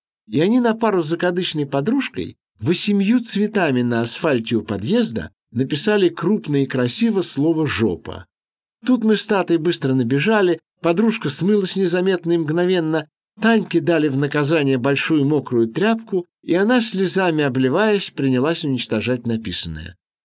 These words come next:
Тряпку она время от времени приносила домой, я сурово прополаскивал и выжимал ее, и Танька снова шла на свою каторжно-исправительную работу. После чего от горя и страданий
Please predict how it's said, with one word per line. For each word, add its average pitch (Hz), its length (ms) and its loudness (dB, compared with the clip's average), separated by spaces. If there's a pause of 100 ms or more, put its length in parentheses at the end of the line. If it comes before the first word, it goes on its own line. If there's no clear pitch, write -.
Тряпку 226 360 0
она 202 160 2
время 214 320 2
от 156 100 -2
времени 143 280 2
приносила 131 580 0
домой, 185 420 0 (240)
я 175 200 0
сурово 180 500 2
прополаскивал 139 880 0
и - 40 2
выжимал 123 520 2
ее, 208 280 2 (160)
и 123 120 -4
Танька 165 360 0
снова 196 380 0
шла 156 420 -2
на 139 100 -2
свою 131 320 0
каторжно-исправительную 113 1300 -2
работу. 90 520 -8 (800)
После 214 280 0
чего 180 360 0
от 135 200 -2
горя 147 320 2
и 131 40 4
страданий 127 800 -2